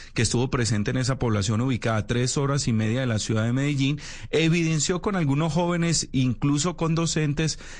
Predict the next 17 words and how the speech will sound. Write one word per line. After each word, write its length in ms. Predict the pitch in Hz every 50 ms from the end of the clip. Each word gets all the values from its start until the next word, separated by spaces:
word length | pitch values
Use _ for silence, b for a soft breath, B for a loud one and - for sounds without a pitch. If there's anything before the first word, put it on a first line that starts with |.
| B -
que 100 | - 147
sí 140 | 143 - 160
están 240 | 156 147 - 170 170
jugando 340 | 170 156 160 165 165 160 165
esos 240 | 160 - 180 165 156
retos, 540 | 165 180 170 - - - 113 101 - B B B B B B
que 160 | - 123 120
quizás 440 | 104 - 123 113 - 127 123 147 160
se 100 | - 151
debe 160 | 131 120 123
analizar 420 | 135 143 139 123 113 101 - 113 120
a 100 | 135 -
profundidad 680 | 127 123 107 113 113 107 101 104 104 104 113 131 139
por 180 | - 123 107 -
parte 240 | 113 110 101 - 135
del 80 | 127
municipio 640 | 127 123 113 101 - - 123 113 104 123 139 143 143